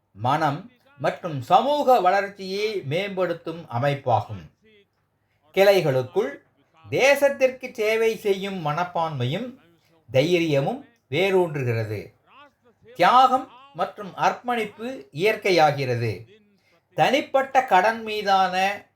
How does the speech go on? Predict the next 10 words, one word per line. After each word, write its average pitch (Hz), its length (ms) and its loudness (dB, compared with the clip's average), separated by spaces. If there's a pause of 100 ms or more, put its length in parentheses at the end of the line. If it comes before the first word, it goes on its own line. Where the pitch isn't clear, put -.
(140)
ஆசை 202 840 -2
குறைந்து, 139 600 -4 (840)
தன்னார்வலர்கள் 247 1120 2
சமூகத்திற்காக 240 1300 0
உழைக்கும் 220 760 -4 (600)
முடிவெடுக்கும் 214 920 -2
மனப்பான்மை 160 1000 -4
உருவாகிறது. 120 880 -2 (840)
கூட்டு 277 380 -4
முடிவெடுக்கும் 226 800 -2